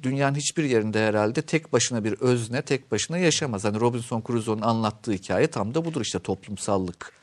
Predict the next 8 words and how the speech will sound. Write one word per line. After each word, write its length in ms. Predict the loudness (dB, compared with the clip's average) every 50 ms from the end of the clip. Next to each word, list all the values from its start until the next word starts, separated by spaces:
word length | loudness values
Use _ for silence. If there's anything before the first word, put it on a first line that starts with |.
| -20 -20 -20 -20 -20 -4 4
Özne 360 | 6 6 6 6 6 2 4
hesabını 580 | 4 4 2 2 2 2 2 2 2 0 -2 -2
yapabilmektir. 840 | -4 -4 -4 -6 -8 -8 -8 -10 -10 -10 -10 -12 -12 _ -14 -14 -14 -16 -20 -20 _ _ _
Ama 200 | 0 2 2 4
orada 540 | 4 6 6 6 6 6 6 4 2 2 0 -6 _ _ _ _ _ _ _ _
adapte 460 | 2 4 6 6 4 4 2 2 4 6
olabilmek 600 | 8 8 6 4 2 0 -2 -2 -2 -2 0 0
beceridir. 840 | 0 2 2 2 2 2 2 0 0 0 0 0 -4 -6 -8 -12